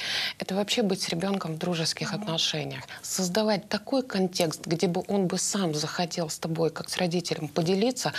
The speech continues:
Speaker 1: «А я смотри, что вот здесь вот нашел, а как ты думаешь?» Да, то есть вот такие, э, м, отношения с ребенком строить.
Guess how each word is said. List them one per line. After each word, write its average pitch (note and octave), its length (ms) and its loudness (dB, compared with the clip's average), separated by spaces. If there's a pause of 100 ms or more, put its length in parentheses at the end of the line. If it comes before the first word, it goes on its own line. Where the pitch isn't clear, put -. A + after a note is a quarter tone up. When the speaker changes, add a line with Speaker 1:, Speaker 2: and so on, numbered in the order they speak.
(420)
Speaker 1:
«А F#3+ 100 2
я A3 140 4
смотри, A#3+ 400 4
что - 220 2
вот E3 180 2
здесь F3 280 0
вот E3+ 160 0
нашел, D#3+ 460 2
а G#3 100 2
как C#4 220 -2
ты G#3 140 2
думаешь?» E3 540 2 (420)
Да, G#3+ 200 4
то F3 140 -2
есть - 160 -4
вот F3 200 0
такие, G3+ 640 4
э, E3 380 4
м, D#3+ 340 0 (840)
отношения F3 640 2
с - 120 -6
ребенком D#3 480 -2
строить. - 500 -2